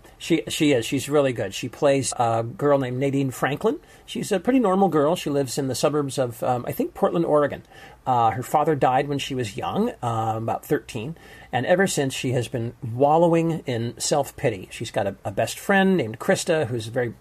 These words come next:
bright and cheery girl, played by Haley Lu Richardson. Krista's basically the only person that can stand her. There's a boy named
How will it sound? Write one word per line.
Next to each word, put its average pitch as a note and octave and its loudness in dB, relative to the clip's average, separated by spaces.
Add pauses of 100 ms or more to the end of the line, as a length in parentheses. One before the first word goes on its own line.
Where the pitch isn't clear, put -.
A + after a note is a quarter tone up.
bright C#3+ 2
and B2 -8
cheery F3 2
girl, D3 2
played B2 -4
by - -4
Haley C3+ -4
Lu B2 -6
Richardson. D3 0 (300)
Krista's C3+ 0
basically B2 -2
the B2+ -2
only B2 -2
person B2 -2
that A2+ -6
can G#2 -8
stand E3+ 4
her. D#3+ 4 (280)
There's A2+ -2
a A#2 -8
boy A#2 -2
named G#2+ -6